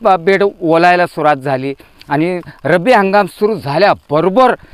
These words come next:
शेतकऱ्यांना असा निर्णय घेतला की परत मला मकाच लावायचं सर, माझ्याकडे पाणी थोडं कमी असल्यामुळे मी मका लागवड ख-, पुन्हा तंत्रज्ञान त्याच शेतात राबवणार आहे. आणि मग मका लागवडीचं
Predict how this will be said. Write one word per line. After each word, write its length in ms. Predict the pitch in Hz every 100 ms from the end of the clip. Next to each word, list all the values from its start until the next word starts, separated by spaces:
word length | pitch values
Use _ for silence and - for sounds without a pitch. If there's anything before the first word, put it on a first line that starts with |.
| _
शेतकऱ्यांना 460 | 180 - 185 185 185
असा 180 | 180 214
निर्णय 340 | 214 208 202
घेतला 300 | 190 175 175
की 80 | 170
परत 260 | 156 170 202
मला 200 | 196 170
मकाच 380 | 160 151 - 185 170
लावायचं 400 | 151 147 143 -
सर, 160 | 143 127 - _
माझ्याकडे 340 | 143 151 151 160
पाणी 260 | 156 143 160
थोडं 160 | 147 143
कमी 300 | 151 147 160
असल्यामुळे 600 | 156 - 160 180 208 196 - _ -
मी 120 | 190
मका 360 | 175 175 185 185
लागवड 340 | 175 170 175 -
ख-, 380 | 165 165 - - -
पुन्हा 200 | 214 240 226
तंत्रज्ञान 540 | 185 190 175 170 175
त्याच 360 | 165 - 226 - -
शेतात 360 | 170 170 -
राबवणार 680 | 170 139 143 143 151 147 143
आहे. 280 | 135 143 180 - -
आणि 160 | 127 151
मग 220 | 175 190
मका 400 | 233 196 185 185
लागवडीचं 540 | 180 170 170 175 160